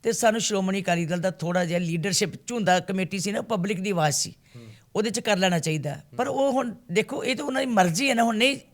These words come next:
Speaker 1: ਦਿੰਦੇ ਅਸਤੀਫਾ ਧੱਕੇ ਨਾਲ ਤੇ ਅਸੀਂ ਦੇ ਨਹੀਂ ਸਕਦੇ।
Speaker 2: ਇਹੀ ਮੈਂ ਗੱਲ ਤੁਹਾਡੀ ਰੋਕਣਾ ਚਾਹਾਂਗਾ, ਕਿਉਂਕਿ ਬਾਦਲ ਸਾਹਿਬ ਆਪ ਖੁਦ ਕਹਿੰਦੇ ਸੀਗੇ,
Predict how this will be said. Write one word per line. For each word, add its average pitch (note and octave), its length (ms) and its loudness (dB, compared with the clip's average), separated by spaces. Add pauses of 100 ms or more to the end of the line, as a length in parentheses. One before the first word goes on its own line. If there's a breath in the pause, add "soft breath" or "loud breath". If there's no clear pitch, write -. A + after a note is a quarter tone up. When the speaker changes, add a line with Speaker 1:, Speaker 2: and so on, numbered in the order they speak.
(240)
Speaker 1:
ਦਿੰਦੇ F#3+ 240 4
ਅਸਤੀਫਾ G#3+ 340 -2
ਧੱਕੇ - 320 -2
ਨਾਲ F#3+ 100 2
ਤੇ G#3 80 -2
ਅਸੀਂ F3 140 0
ਦੇ F3+ 100 2
ਨਹੀਂ D#3 120 2
ਸਕਦੇ। B2+ 320 -6
Speaker 2:
ਇਹੀ F3 140 -6
ਮੈਂ F3+ 140 -10
ਗੱਲ D#3 160 -10
ਤੁਹਾਡੀ C#3+ 580 -6
ਰੋਕਣਾ B2+ 340 -4
ਚਾਹਾਂਗਾ, C#3 400 -2
ਕਿਉਂਕਿ D#3 240 -8
ਬਾਦਲ C3 280 0
ਸਾਹਿਬ C#3 240 0
ਆਪ C3+ 200 2
ਖੁਦ C#3+ 160 -2
ਕਹਿੰਦੇ A#2 280 -6
ਸੀਗੇ, A2 300 -8